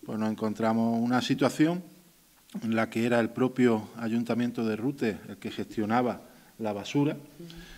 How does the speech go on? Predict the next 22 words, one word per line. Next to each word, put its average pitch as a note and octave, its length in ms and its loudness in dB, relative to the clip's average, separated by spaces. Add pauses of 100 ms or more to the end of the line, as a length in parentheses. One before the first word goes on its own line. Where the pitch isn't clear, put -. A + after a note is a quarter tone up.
(220)
Era G#2 460 0
una A2 300 -4
situación A2 720 0 (420)
insostenible A2+ 880 2
a G2+ 100 -4
todas A2+ 280 -2
luces. C#3 400 0 (500)
Firmamos C3+ 480 8
entonces B2+ 480 6
un A#2+ 180 2
convenio C3+ 640 2
con A#2 160 0
EPREMASA A2+ 580 0
para A#2 220 -2
que G#2+ 140 -8
fuese, B2+ 420 -2
pues - 180 -10
como A2+ 140 -2
en A2+ 80 -2
toda D3 220 -4
la A2+ 100 -4
provincia, A2+ 500 -2